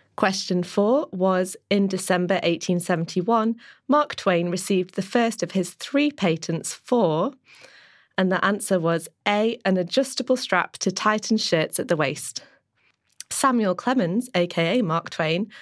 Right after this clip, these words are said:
had three patents granted in his lifetime. The first was on nineteenth of December eighteen seventy-one for an adjustable strap for shirts which would do away with braces, which he disliked. It was also later used in underpants and corsets.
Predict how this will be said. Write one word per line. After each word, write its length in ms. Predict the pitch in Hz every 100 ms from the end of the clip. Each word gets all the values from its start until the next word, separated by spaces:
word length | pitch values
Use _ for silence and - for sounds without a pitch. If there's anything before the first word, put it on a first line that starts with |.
| - -
had 220 | 214 208
three 260 | - 320
patents 540 | 311 202 190 190 180 -
granted 360 | 190 185 185
in 140 | 180 175
his 160 | 185
lifetime. 540 | 233 240 - - 143 - _ - - - -
The 60 |
first 480 | 208 285 220 247 -
was 100 | 202
on 160 | 175 175
nineteenth 480 | 170 - 185 175 202
of 80 |
December 560 | 196 240 175 151 170 175
eighteen 360 | 175 - - 185
seventy-one 640 | 190 175 175 160 147 165 - - _
for 160 | -
an 80 | 208
adjustable 500 | 208 262 269 277 269
strap 380 | 262 - 185 -
for 80 | 208
shirts 440 | - 156 151 -
which 160 | - -
would 140 | 170
do 180 | 233 262
away 280 | 240 175 170
with 180 | 180
braces, 540 | - 170 165 - - -
which 200 | 165 -
he 80 | 160
disliked. 600 | 170 - 180 - - - _ - - - -
It 140 | 202
was 140 | 208 -
also 360 | 254 254 190
later 300 | 190 269 -
used 320 | 165 156 170
in 120 | 180 170
underpants 640 | 196 202 196 165 160 -
and 120 | 165
corsets. 680 | - 147 - - - -